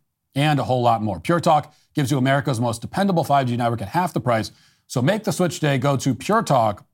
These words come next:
dot com slash Walsh to get this exclusive offer and select the plan that's right for your family. Remember, Pure Talk gives you America's most dependable five G network at half the price. So make the switch today. That's puretalk dot com slash Walsh to claim your free Moto G five G phone with a qualifying plan.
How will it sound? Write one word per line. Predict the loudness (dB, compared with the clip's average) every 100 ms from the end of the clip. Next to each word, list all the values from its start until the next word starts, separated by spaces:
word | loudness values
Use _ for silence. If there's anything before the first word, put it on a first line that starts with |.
| _
dot | 2 2 -2
com | -2 0 0
slash | -2 -2 -2
Walsh | 0 0 -2
to | -6
get | -4
this | -6
exclusive | -8 -6 -4 -2 2
offer | 2 2 -4 -8 _ _
and | -6 -4
select | -2 -2 -2 -6
the | -8
plan | -2 0 0 0
that's | -4 0
right | 0 -2
for | -4
your | -2 -2
family. | -2 -4 -2
Remember, | 0 0 0 -6 _ _ -2
Pure | 0
Talk | 2 0 0
gives | -2 -2
you | 0
America's | 0 0 -2 -2
most | -2 -6
dependable | -4 0 0 0
five | 0 0 0
G | 0
network | -2 -2 -2 -6
at | -4
half | -2 -2
the | -4
price. | -4 -4
So | 0 0 -2 -10 _ _
make | 0 0
the | -2
switch | -2 -2
today. | -2 -2
That's | -2 -4
puretalk | -2 0 2 0
dot | 0 -2
com | 0 0 0
slash | -2 -2 0
Walsh | 0 -2 -8 _ _
to | -10
claim | -2 0 0
your | -2 -4
free | -4 0 0 -2 -8 _ -2
Moto | 0 2 0
G | 0 0 -2
five | 0 0 0
G | -2 -2
phone | 2 2 2
with | -2
a | -8
qualifying | -2 0 0 -2 -2
plan. | -2 -2 -4